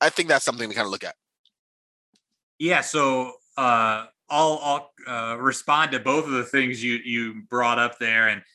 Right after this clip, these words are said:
Speaker 2: and I guess the, the thing that, uh, that I would like to ask you, Corbin, is you said, you know, you,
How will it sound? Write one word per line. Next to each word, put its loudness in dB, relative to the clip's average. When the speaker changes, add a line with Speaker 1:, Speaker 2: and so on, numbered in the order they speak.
Speaker 2:
and 0
I 2
guess 0
the, 2
the -4
thing 0
that, -2
uh, 0
that -6
I 2
would -4
like -2
to -4
ask 0
you, -6
Corbin, 2
is -2
you 2
said, 0
you -2
know, 0
you, 0